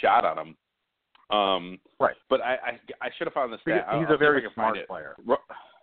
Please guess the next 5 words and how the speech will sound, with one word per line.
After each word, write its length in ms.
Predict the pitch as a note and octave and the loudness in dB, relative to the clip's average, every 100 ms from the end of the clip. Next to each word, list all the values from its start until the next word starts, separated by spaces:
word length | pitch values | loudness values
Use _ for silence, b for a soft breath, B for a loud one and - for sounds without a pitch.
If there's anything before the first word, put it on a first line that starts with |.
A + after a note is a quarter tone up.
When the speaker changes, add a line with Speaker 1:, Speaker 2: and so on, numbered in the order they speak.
| _ _ _ _ _ _ _ _ | _ _ _ _ _ _ _ _
Speaker 1:
yeah, 360 | G2+ F#2+ D#2+ D#2+ - B B B | -2 2 2 -2 -16 B B B
and 320 | B2 A2+ G#2+ G#2 | 2 4 4 2
um, 380 | F#2+ F2+ F2 E2+ _ _ _ _ _ _ _ - | -2 -4 -10 -18 _ _ _ _ _ _ _ -6
I 60 | |
gotta 140 | A2+ | -2